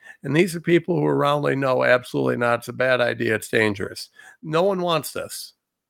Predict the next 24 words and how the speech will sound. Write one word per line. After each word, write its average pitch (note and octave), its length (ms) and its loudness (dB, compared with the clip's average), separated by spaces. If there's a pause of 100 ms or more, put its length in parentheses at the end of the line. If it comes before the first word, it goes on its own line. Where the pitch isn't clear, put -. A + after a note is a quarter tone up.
(200)
There D#3 260 2
is G3+ 340 0
no F#3 240 0
alternative. C3 580 2
The C3 220 2
only C4+ 360 2
guy G3 300 0
that D#3 160 -2
anybody D#3+ 400 0
can C#3 160 -2
even C#3 220 2
come C3+ 240 0
close G#3+ 400 0
to D3 140 -4
agreeing B2 380 0
on A#2 200 2
is A#2+ 180 -2
Jordan. B2 400 2 (300)
Now, D#3 400 2
the - 160 -4
conservatives A#3 640 0
held G#3 240 2
their F#3+ 160 0
nose E3+ 480 2